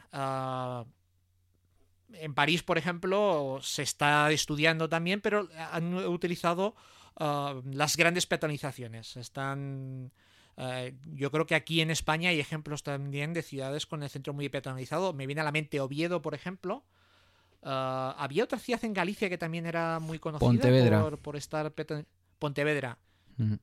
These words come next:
Speaker 2: Fantástico centro. Puedes pasear allí y encontrarte con la estatua de este escritor que nunca me acuerdo,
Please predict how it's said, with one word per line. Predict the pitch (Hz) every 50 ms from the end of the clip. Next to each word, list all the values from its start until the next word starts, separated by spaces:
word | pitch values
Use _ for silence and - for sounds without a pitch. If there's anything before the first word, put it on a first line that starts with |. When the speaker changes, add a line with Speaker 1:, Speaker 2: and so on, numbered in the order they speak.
| _ _ _
Speaker 2:
Fantástico | - - 117 117 104 - 139 135 - - - 127 117 120 107
centro. | - 131 120 113 104 110 104 101 101 - - _ _
Puedes | - 123 120 117 110
pasear | - - 117 - - 123 113 107
allí | 104 107 110 117 117 117 113 _ _ - - - - - - - - - - - - - - - - - - - - _ _ -
y | 131 127
encontrarte | 117 107 110 110 107 120 123 127 127 131
con | 110 120 113
la | 110 107
estatua | 101 - - 131 123 110 135 127 127 123
de | 120 113 113 110 107 107 107 107 113
este | 117 - - - - 123 120 120 120 117 117 120 113 107 113 113 - - - - - - - -
escritor | - 123 120 107 - - 113 110 107 - 123 123 117
que | - 107
nunca | 107 110 104 110 110
me | 107
acuerdo, | 101 - - 123 120 123 123 147 160 165 156